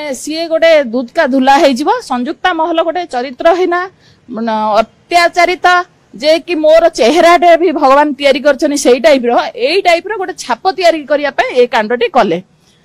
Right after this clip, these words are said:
ଆପଣ ତ, ସେ ତ ଆସିକି କମିଶନରଙ୍କୁ ଲେଖି ଦେଇଥିଲେ। ଯଦି ମୁଁ ଦୋଷୀ, commissioner ତ ମୋତେ arrest କରିଥାନ୍ତେ।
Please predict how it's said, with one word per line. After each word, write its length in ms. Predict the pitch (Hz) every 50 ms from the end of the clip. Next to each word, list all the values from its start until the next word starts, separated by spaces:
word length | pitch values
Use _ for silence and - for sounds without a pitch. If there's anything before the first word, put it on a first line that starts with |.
| _ _ _ _
ଆପଣ 240 | - 220 - 269 277 285
ତ, 80 | 262 302 294 294 285
ସେ 140 | 285 - 320
ତ 100 | 254 -
ଆସିକି 400 | 277 294 302 - 311 269 302 302 294 285 285 _
କମିଶନରଙ୍କୁ 640 | - 269 262 277 311 - - 349 320 311 349 320
ଲେଖି 220 | 320 302 330 - 392
ଦେଇଥିଲେ। 360 | 262 370 381 359 - 453 508 480 _ _ _ _ _ _ _
ଯଦି 300 | - - - 160 262 427
ମୁଁ 120 | 440 403 427
ଦୋଷୀ, 300 | 311 330 302 294 - 320 294
commissioner 480 | - 320 320 359 349 - 392 415 415
ତ 80 | 370 440
ମୋତେ 180 | 427 415 415 415
arrest 300 | 370 311 320 466 - -
କରିଥାନ୍ତେ। 520 | _ 466 466 392 277 320 339 233 202 214